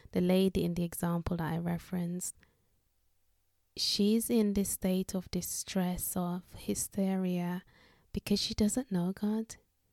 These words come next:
But for a Christian to know God and be experiencing that, it's quite, um, it's very worrying actually, because then that means the invitation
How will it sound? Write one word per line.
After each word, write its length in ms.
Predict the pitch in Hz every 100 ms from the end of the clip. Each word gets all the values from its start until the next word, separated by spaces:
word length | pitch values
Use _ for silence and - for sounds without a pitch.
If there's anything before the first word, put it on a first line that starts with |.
| _ _ _ _ _ _ -
But 100 | 185
for 160 | - 190
a 40 |
Christian 560 | - 202 - - 226 220
to 120 | -
know 320 | 208 202 208 202
God 360 | 180 185 196 - _ -
and 480 | 185 202 208 185 180
be 80 | 180
experiencing 1040 | - - 185 175 170 170 - - 196 180
that, 400 | 180 175 180 - - _ _ _ _ -
it's 220 | 185 -
quite, 520 | - 214 233 254 -
um, 500 | 214 202 196 190 190 185 _ _ _ _ _ _ _ _
it's 120 | 220 208
very 280 | 269 330
worrying 500 | 214 190 208 185 175
actually, 460 | 170 - - 185 165
because 500 | 170 - 185 180 - - _ _ _ _ -
then 180 | 190 190
that 140 | 202
means 260 | 208 202 196
the 80 |
invitation 880 | 196 190 190 - 196 196 - 185 185